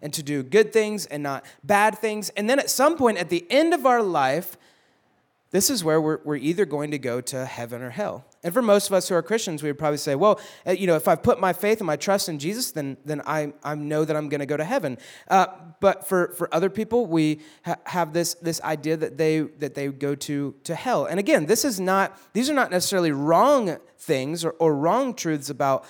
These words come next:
life, but I think that it's missing the bigger picture.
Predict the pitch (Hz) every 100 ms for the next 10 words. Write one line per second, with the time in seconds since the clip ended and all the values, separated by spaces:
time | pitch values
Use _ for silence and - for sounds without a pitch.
0 | - - - 143 147 143 165 - 165 165
1 | 147 - - 240 - 180 175 170 156 151
2 | - 147 143 _ _ _ _ 143 139 151
3 | 143 - 147 - -